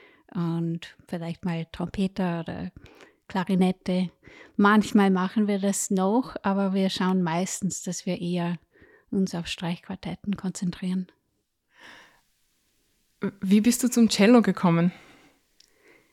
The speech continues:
Speaker 1: Ich habe, äh, mit vielleicht fünf Jahren mit Klavier begonnen. Äh, ganz easy, also nix sehr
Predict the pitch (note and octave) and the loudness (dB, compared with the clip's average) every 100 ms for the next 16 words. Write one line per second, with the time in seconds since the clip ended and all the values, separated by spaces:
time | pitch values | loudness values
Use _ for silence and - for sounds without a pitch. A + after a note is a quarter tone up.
0 | _ _ _ _ _ _ - A3+ - - | _ _ _ _ _ _ 0 0 -2 -10
1 | - G3+ G3+ G#3 G3+ G3 - F#3+ F3+ F3+ | -6 -4 -4 -4 -2 -4 -4 -2 -2 -2
2 | F3 F3+ - _ _ _ _ _ _ - | -4 -6 -8 _ _ _ _ _ _ -2
3 | F#3+ - - - - - _ _ _ _ | -2 -2 -10 -16 -18 -20 _ _ _ _
4 | _ _ _ _ _ _ G3 F3+ F#3 - | _ _ _ _ _ _ -16 -16 -16 -20
5 | - - G#3 A3+ C4+ - B3 B3 B3+ B3 | -20 -4 0 2 0 -2 -2 2 2 4
6 | G#3+ G#3 - G3 F#3 G#3 C#4+ E4 - _ | 2 0 -4 -2 2 2 2 -2 -10 _
7 | C4+ C4 B3+ C4+ D#4+ D#4+ - - - - | 0 2 6 6 6 4 -4 -18 -20 -20
8 | _ - D4 G3+ G3+ G3 G3 _ - G3+ | _ -8 -2 0 2 0 -2 _ -20 -8
9 | - F#3 F3+ - - - F3+ F#3+ - F3+ | -2 0 2 2 -2 -4 0 0 2 2
10 | F#3 F#3+ F3+ F#3 F3+ F3+ - - - - | 2 2 2 0 0 -2 -2 0 2 0
11 | - - E3+ E3+ F3 | -2 -2 0 -2 -4